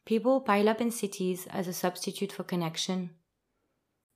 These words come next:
catching on every familiar feeling as a substitute for identity. Cities will never run out of unfinished business. Incomplete stories we get to try to finish and incarnate for a while.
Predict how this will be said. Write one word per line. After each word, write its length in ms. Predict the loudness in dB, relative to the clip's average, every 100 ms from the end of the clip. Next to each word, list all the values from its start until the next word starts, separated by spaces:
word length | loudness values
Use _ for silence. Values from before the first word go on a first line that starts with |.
| -8
catching 340 | -4 2 4 8
on 220 | 8 6
every 320 | 6 6 4
familiar 420 | 2 2 4 2
feeling 560 | 0 0 0 0 -4 -8 -8
as 140 | -6
a 60 | -4
substitute 640 | -4 -4 -6 -6 -6 -4
for 180 | -2 0
identity. 760 | 0 -2 -4 -6 -8 -8 -10 _ _ _ _ _ _ _ _ _ _ _ _ _ _ _ _ _
Cities 540 | -6 -4 0 0 2 2
will 120 | 4
never 320 | 4 6 6
run 200 | 6 6
out 320 | 4 2 -2
of 180 | -4 0
unfinished 540 | 0 0 0 0 -2
business. 580 | -4 -2 -4 -6 -10 -18 _ _ _ _ _ _ _
Incomplete 540 | 0 2 4 2 0 -2
stories 640 | -2 0 0 -2 -4 -4
we 80 | -4
get 220 | -4 -4
to 80 | -8
try 240 | -2 -2
to 120 | -2
finish 460 | -6 -2 -2 0 0 0
and 120 | 0
incarnate 480 | 0 2 2 0 -2
for 220 | 0 2
a 60 |
while. 520 | 2 2 0 -2 -6